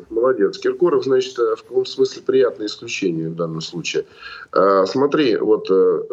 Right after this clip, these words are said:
пример такой был во Вторую Отечественную войну, которую у нас принято называть Первой мировой ещё. Фёдор Шаляпин, э, был там, ну, на, в зените славы. Шаляпин ездил, устраивал благотворительные концерты, собирал деньги, причём абсолютно там с улицы мог, э,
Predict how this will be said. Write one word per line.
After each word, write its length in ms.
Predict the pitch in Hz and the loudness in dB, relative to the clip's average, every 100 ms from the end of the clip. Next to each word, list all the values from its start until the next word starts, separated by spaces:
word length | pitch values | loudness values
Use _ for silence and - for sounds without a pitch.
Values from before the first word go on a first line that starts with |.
| - _ - | -10 _ -6
пример 340 | 113 139 170 | 0 2 2
такой 320 | 175 127 123 107 | 2 2 2 0
был 320 | 95 98 87 | 2 2 2
во 160 | 95 95 | 2 2
Вторую 320 | - 123 127 | 2 2 2
Отечественную 420 | 120 120 - 120 | 0 -2 0 2
войну, 220 | 117 160 208 | 4 4 4
которую 420 | 131 117 101 101 | 2 4 2 2
у 20 | |
нас 160 | 104 101 | 0 -2
принято 400 | 120 110 95 92 | -2 -2 -2 -10
называть 520 | 92 95 101 90 - - - | -6 2 4 2 -2 -14 -6
Первой 260 | 110 95 95 | 2 4 4
мировой 460 | 101 101 101 87 | 4 4 4 2
ещё. 320 | 80 - 76 67 - - - - - | 0 -4 -8 -10 -12 -20 -18 -12 -4
Фёдор 300 | - - 120 | 2 4 4
Шаляпин, 680 | 117 139 147 196 - 101 104 - | 2 2 4 2 2 -2 -6 -2
э, 200 | 98 95 | 2 2
был 260 | 92 135 139 | 2 0 2
там, 240 | 104 107 | 2 2
ну, 140 | 107 | 0
на, 300 | 95 98 98 90 | 2 2 2 0
в 40 | |
зените 460 | 107 131 127 95 92 | 0 0 -2 -2 -6
славы. 540 | - 147 151 113 80 - - - _ _ _ _ - - | 0 2 4 2 -2 -8 -20 -20 _ _ _ _ -18 -8
Шаляпин 560 | - 98 107 117 110 98 - - - - | -2 0 0 0 -2 -4 -12 -18 -16 -8
ездил, 500 | 104 123 135 113 107 | -2 0 2 2 0
устраивал 560 | 107 123 123 120 110 | 0 2 4 2 0
благотворительные 800 | 98 107 110 123 120 123 117 107 | -2 -2 0 0 0 0 0 -2
концерты, 580 | 98 117 123 170 165 113 | 0 -2 0 -2 -2 -6
собирал 480 | 98 107 101 117 110 | -10 -8 -2 0 0
деньги, 340 | 107 160 151 | -2 -4 -4
причём 360 | 110 - 113 98 | -8 -8 -4 -2
абсолютно 420 | 90 - 101 92 | -4 0 -2 -2
там 200 | 85 80 | -6 -6
с 120 | 80 - | -4 -4
улицы 360 | 101 90 - | -4 -2 -2
мог, 260 | 90 82 78 | 0 0 0
э, 140 | 80 | -2